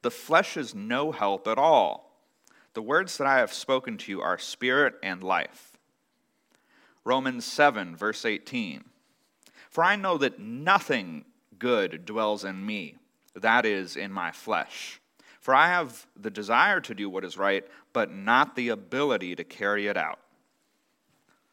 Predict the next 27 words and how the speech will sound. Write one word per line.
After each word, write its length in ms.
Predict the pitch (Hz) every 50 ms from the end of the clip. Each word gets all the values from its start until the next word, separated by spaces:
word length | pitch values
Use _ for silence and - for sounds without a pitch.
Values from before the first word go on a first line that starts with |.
| _ _ _ _ - - - - _ _ _ _ _
Let's 160 | _ - -
look 140 | 143 139 139
at 100 | 107 95
Galatians 760 | 117 113 110 123 135 127 123 - - 98 78 73 - -
five, 400 | - - 120 113 101 95 90 80
verse 360 | - - 95 95 - - - - - - - _
sixteen. 580 | - - - 107 - - - - 92 87 78 - - _ _ _ _ _ _ _ _ _ _ _ _ _ _ - _ _ _ _ _ _ _ _ _ _ _ _ _ -
"But 100 | 127 139
I 160 | 156 185 208
say, 400 | 202 - - 127 110 104 95 - - - - - 104
walk 420 | 117 156 185 214 240 - - -
by 220 | - 190 180 170
the 100 | 147 143
Spirit, 800 | 120 - - - - - 160 208 190 143 107 104 - - - - _ _ _ _
and 280 | - 127 135 135 127 120
you 200 | 143 170 196 226
will 260 | 214 170 139 135 120
not 500 | 110 113 123 151 156 131 147 - - 107
gratify 800 | 110 117 110 101 92 95 113 - - 117 104 107 113 127 151
the 200 | - - 117 143
desires 640 | 143 127 147 143 113 110 87 85 87 92 95 104 -
of 160 | 139 123 -
the 80 | - 165
flesh." 720 | - - 185 196 190 - - - - - - - - - _ _ _ _ _ _ _ _ _ _ _ _ _ _ _ _ _ _ _ _ _ _
And 100 | - 110
then, 340 | 120 117 117 117 104 101 82 - _ -
uh, 320 | 92 90 92 90 80 73